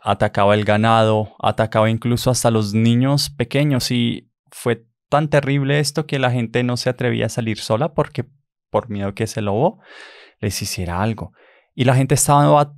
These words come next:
tan supremamente asustada que ya no sabían qué hacer, y San Francisco le dicen: "Yo me voy a encargar de ese lobo".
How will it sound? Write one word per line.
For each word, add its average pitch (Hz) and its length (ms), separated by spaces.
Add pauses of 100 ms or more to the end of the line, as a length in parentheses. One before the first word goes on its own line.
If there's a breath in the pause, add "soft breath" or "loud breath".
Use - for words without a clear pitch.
tan 147 200
supremamente 135 840
asustada 139 680
que 123 380 (400 soft breath)
ya 107 220
no 104 120
sabían 117 380
qué 123 100
hacer, 151 220
y 123 60
San 113 220
Francisco 113 600
le 117 80
dicen: 110 400
"Yo 113 160
me 123 100
voy 151 300
a 151 40
encargar 117 540
de 113 180
ese 113 200
lobo". 98 440